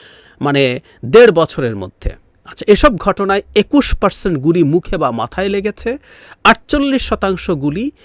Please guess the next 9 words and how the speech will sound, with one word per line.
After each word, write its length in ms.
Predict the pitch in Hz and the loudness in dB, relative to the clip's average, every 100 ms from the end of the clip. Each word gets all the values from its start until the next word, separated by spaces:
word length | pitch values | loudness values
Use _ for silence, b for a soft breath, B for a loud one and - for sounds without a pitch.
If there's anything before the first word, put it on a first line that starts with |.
| b b | b b
বুক, 300 | 123 202 247 _ | 0 2 2 _
পেট, 240 | - 180 - | -2 -2 -2
হাত 240 | - - | -6 -6
ও 40 | 147 | -4
পিঠে 280 | 180 - | -6 -4
লেগেছে, 400 | 202 202 208 - - | -4 -4 -6 -8 -2
একত্রিশ 360 | 240 - - 302 | -2 -2 -2 -2
শতাংশের 420 | - 185 170 - 151 | -2 -4 -6 -8 -8
ক্ষেত্রে 340 | 135 - 269 | -10 -10 -12